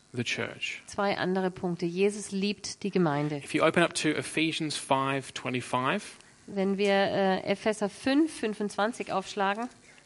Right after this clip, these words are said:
Speaker 1: Also a very important text in the study of theology.
Speaker 2: Auch, äh, ein wichtiger,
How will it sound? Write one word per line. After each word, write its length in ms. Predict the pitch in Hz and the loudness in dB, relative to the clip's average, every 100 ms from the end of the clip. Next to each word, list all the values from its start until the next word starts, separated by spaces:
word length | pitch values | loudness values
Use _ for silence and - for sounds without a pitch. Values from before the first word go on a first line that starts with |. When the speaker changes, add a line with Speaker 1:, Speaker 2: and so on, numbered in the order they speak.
| _ _ - | _ _ -4
Speaker 1:
Also 240 | 196 226 139 | -2 2 2
a 60 | |
very 240 | 127 123 120 | 4 4 2
important 420 | 120 123 113 117 | 0 -2 -2 -2
text 500 | - 120 - - - - - - - | -2 -2 -4 -10 -14 -20 -20 -20 -6
in 340 | 123 120 113 113 | -4 -4 -4 -2
the 160 | 113 110 - - - - - - - - | -2 -4 -10 -20 -20 -20 -20 -20 -20 -10
study 400 | - - 127 123 | -2 0 0 -2
of 100 | - | -2
theology. 460 | 120 127 156 220 - - - - - - | -2 0 0 -2 -4 -12 -20 -20 -20 -6
Speaker 2:
Auch, 280 | 196 202 - | 0 0 0
äh, 40 | |
ein 440 | - 208 196 196 202 | 2 4 6 4 4
wichtiger, 600 | 214 - 208 190 185 | 4 2 0 2 2